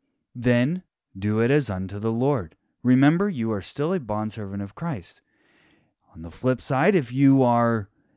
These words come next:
an employee and you work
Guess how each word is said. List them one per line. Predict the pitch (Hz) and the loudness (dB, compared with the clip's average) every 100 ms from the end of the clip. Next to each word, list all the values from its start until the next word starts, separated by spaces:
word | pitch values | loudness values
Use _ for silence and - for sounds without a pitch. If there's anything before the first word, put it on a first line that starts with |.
| _ _ _ - | _ _ _ -2
an | 120 | 0
employee | 110 98 - 135 117 104 110 131 117 170 - _ _ _ _ _ _ - | 0 -2 -2 0 2 0 0 0 2 -2 -4 _ _ _ _ _ _ -6
and | 120 117 110 104 - _ _ _ _ _ _ _ _ _ _ - | 0 2 0 -2 -8 _ _ _ _ _ _ _ _ _ _ -14
you | 123 117 135 123 | -2 4 6 6
work | 107 123 127 147 - | 4 6 6 4 -6